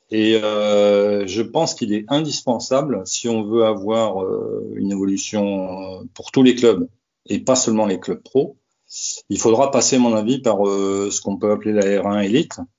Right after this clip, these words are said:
donc qui est vraiment une, une R un, euh, ligue avec un seul groupe, et puis après recréer une D trois, euh, qui en plus, euh, éviterait, euh,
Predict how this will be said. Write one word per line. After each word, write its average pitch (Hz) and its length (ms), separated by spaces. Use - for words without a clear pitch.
donc 85 220
qui - 200
est 87 40
vraiment 95 280
une, 90 360
une 92 240
R 90 240
un, 95 240
euh, 85 160
ligue 104 340
avec 92 220
un 95 60
seul 95 180
groupe, 95 360
et 101 100
puis - 260
après 135 320
recréer 123 640
une 117 160
D 101 140
trois, - 400
euh, 107 240
qui 117 220
en 123 140
plus, 147 400
euh, 113 200
éviterait, 117 840
euh, 98 640